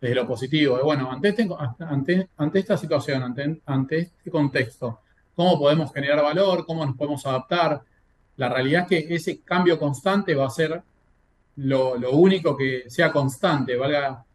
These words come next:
ese juego de palabras, ¿no? Entonces creo que desde unaje tenemos que, que generar lo necesario para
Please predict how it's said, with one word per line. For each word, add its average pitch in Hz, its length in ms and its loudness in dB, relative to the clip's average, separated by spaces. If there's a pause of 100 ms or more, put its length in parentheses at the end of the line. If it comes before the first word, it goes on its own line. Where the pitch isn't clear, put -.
(120)
ese 135 220 -4
juego 156 220 2
de 143 80 4
palabras, 143 460 2
¿no? 190 300 -8 (380)
Entonces 180 400 0
creo 180 180 0
que 151 60 0
desde 131 220 -2
unaje 165 320 -2
tenemos 135 380 -4
que, 117 300 -4 (1120)
que 131 120 -2
generar 139 380 0
lo 165 60 -4
necesario 170 640 2
para 123 380 -6